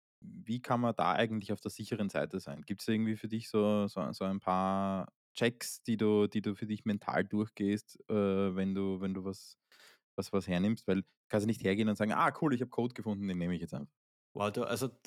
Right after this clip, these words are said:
Speaker 2: für das, dass es die Abschlussfrage sein soll, hast du jetzt noch ein ziemlich, äh, breites Feld aufgemacht, mitunter, mitunter esoterisch betrachtet wird, ja.
Speaker 1: Warte, ich hol mir noch einen Kaffee.
Speaker 2: Ja, ja.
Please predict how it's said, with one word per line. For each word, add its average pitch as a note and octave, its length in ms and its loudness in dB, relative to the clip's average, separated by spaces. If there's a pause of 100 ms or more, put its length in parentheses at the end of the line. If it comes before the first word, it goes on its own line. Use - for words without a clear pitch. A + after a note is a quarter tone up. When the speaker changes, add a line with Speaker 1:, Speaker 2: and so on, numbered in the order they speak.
(120)
Speaker 2:
für C#3 100 -2
das, C#3 140 2
dass C#3 120 4
es C3 120 2
die D3 100 2
Abschlussfrage C3 800 4
sein A#2 440 0
soll, C#3 500 6
hast B2+ 180 4
du C#3+ 40 4
jetzt A#2+ 180 2
noch B2 300 8
ein A2+ 80 6
ziemlich, C3+ 520 2
äh, A2+ 460 4
breites A2 400 2
Feld B2 240 2
aufgemacht, B2 580 0
mitunter, C3 540 4
mitunter A#2+ 500 6
esoterisch A#2+ 540 2
betrachtet A2+ 500 2
wird, C#3+ 240 0
ja. B2 220 0
Speaker 1:
Warte, C3+ 220 4
ich - 80 -2
hol D3 80 6
mir C#3+ 100 4
noch C#3 100 2
einen A#2+ 120 0
Kaffee. F#2+ 320 -6
Speaker 2:
Ja, A#2+ 80 4
ja. B2+ 260 6